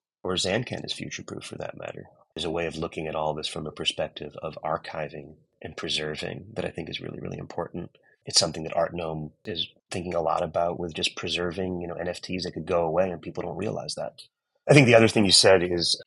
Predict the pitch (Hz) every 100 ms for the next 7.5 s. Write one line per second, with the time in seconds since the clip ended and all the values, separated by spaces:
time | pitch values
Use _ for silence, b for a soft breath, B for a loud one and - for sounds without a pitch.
0 | - - 110 - - 82 95 90 87 -
1 | - 90 90 85 - - 123 95 87 82
2 | 82 _ _ 101 92 - 90 92 92 85
3 | 82 87 82 82 80 - - 87 80 78
4 | - 78 76 - 87 90 98 90 82 80
5 | 78 80 - 80 78 80 - 85 82 -
6 | 76 - - 76 76 78 - B _ -
7 | 80 80 78 78 78